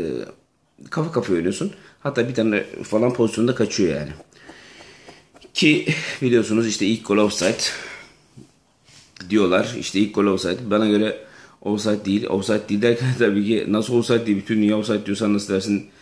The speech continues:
gibi demeyin. Offside değil derken tabii ki offside da. Yani şöyle bir şey. Bir metre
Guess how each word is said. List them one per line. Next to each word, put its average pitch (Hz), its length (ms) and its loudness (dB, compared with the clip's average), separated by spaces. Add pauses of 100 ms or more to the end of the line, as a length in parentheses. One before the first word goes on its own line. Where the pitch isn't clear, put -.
(320)
gibi 107 220 0
demeyin. 95 300 2
Offside 107 300 0
değil 120 120 2
derken 147 260 0
tabii 120 200 2
ki 98 80 -2
offside 190 340 0
da. - 280 0 (380)
Yani 143 360 2 (600)
şöyle 175 340 4
bir 139 40 4
şey. 90 340 -2
Bir 131 260 2
metre 156 520 4